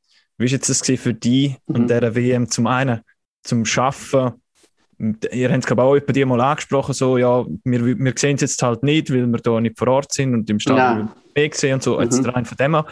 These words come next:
Speaker 1: Aber auch sonst so das ganze Erlebnis und jetzt im Bewusstsein, okay, es ist wirklich die letzte W M gewesen und du bist nicht mal vor Ort gewesen.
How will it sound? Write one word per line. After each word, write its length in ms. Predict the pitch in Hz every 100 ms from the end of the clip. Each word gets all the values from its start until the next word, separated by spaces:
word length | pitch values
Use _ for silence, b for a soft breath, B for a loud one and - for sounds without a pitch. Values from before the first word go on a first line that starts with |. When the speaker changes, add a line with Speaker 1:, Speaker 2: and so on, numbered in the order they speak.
| B
Speaker 1:
Aber 280 | - 104 113
auch 100 | 123
sonst 340 | - 160 175
so 120 | -
das 140 | 123 -
ganze 300 | 123 120 117
Erlebnis 600 | 110 117 139 - 131 -
und 120 | 113
jetzt 380 | 117 123 - -
im 120 | 123
Bewusstsein, 500 | 120 113 127 - 117
okay, 140 | 107 123
es 80 |
ist 120 | 117 117
wirklich 300 | 110 - 98
die 100 | 107
letzte 360 | 110 117 -
W 40 | 117
M 80 |
gewesen 160 | 117 120
und 60 | 107
du 40 |
bist 120 | 110 110
nicht 100 | 110
mal 100 | 107
vor 160 | 101
Ort 220 | 104 123 -
gewesen. 240 | - -